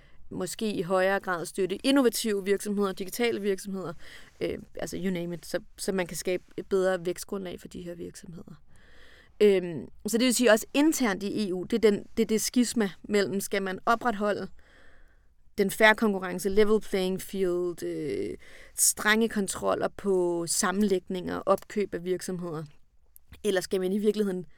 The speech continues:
lempe lidt på det, fordi det gør de andre store spillere ude i verden også. De lemper også lidt på det. Kina tillader at opbygge store mastodontvirksomheder.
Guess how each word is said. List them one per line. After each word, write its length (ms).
lempe 580
lidt 240
på 100
det, 180
fordi 260
det 200
gør 160
de 220
andre 300
store 300
spillere 500
ude 260
i 80
verden 320
også. 280
De 60
lemper 320
også 240
lidt 160
på 160
det. 120
Kina 380
tillader 500
at 140
opbygge 480
store 400
mastodontvirksomheder. 1080